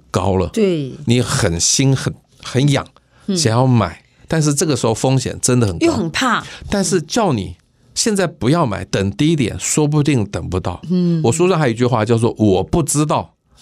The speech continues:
Speaker 1: 才是正确答案”。
Speaker 2: 嗯。对。
Speaker 1: 没有人知道会不会涨上去，也没有人知道会不会跌下来。
Speaker 2: 对，嗯。
Speaker 1: 那我，你刚刚说另-，这一只是零零五，另外一只是它的替代，
Speaker 2: 嗯。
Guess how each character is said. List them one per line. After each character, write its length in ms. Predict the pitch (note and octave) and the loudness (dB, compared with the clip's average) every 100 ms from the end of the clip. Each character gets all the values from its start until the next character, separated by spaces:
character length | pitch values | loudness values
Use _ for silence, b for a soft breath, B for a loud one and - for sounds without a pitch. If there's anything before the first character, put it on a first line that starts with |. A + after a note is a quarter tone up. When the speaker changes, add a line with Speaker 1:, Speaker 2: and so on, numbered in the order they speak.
| G#3+ | 0
Speaker 1:
才 120 | F#3+ | 2
是 160 | G#2+ A#2+ | 2 0
正 220 | G2 A2+ | 2 0
确 160 | G2 F#2+ | 0 -2
答 140 | F2 | -4
案”。 80 | D#2+ | -12
Speaker 2:
嗯。 40 | _ _ | _ _
对。 300 | E3 D3+ B2 | -4 -4 -2
Speaker 1:
没 120 | C3+ | 0
有 80 | G#3 | 2
人 180 | D3 B2 | 2 0
知 140 | B2 C#3+ | 0 0
道 100 | C3 | 0
会 100 | C3+ | 0
不 60 | |
会 40 | C3+ | 0
涨 200 | - F2 | -2 -4
上 180 | G2 | -4
去， 240 | F#2 - G2 _ _ _ _ | -4 -8 -14 _ _ _ _
也 80 | A2 | -2
没 120 | A#2 | 2
有 80 | D#3+ | 2
人 120 | A2 | 0
知 100 | G#2 | 0
道 120 | A2+ G#2 | -2 0
会 40 | |
不 60 | G#2+ | -2
会 100 | G2+ - | -4 -8
跌 140 | - | -10
下 220 | - G2 E2 | -6 -6 -8
来。 100 | F#2 _ | -16 _
Speaker 2:
对， 140 | E3+ D3+ _ | -18 -18 _
嗯。 280 | G3+ E3 D3+ C#3 | -8 -6 -6 -2
Speaker 1:
那 100 | G3 | 2
我， 180 | A#2 G2+ | 2 0
你 100 | G2+ | -2
刚 140 | A2 | 0
刚 60 | C3+ | 0
说 140 | C3 C3+ | 0 0
另-， 140 | D#3 - | 0 -2
这 100 | B2+ | -2
一 60 | C3 | 0
只 160 | B2+ | 2
是 140 | A#2+ G2+ | 2 2
零 140 | F#2+ | 2
零 140 | F#2+ F#2 | 0 -2
五， 60 | |
另 140 | - E3+ | 0 2
外 100 | C3 | 2
一 60 | |
只 160 | A#2 A2+ | 0 -2
是 420 | - G#2+ E2+ - - | 0 0 -2 -6 -8
它 160 | - | -4
的 120 | G2+ F#2+ | 0 0
替 180 | - A#2+ | 0 0
代， 140 | F#2+ | 0
Speaker 2:
嗯。 120 | - | -4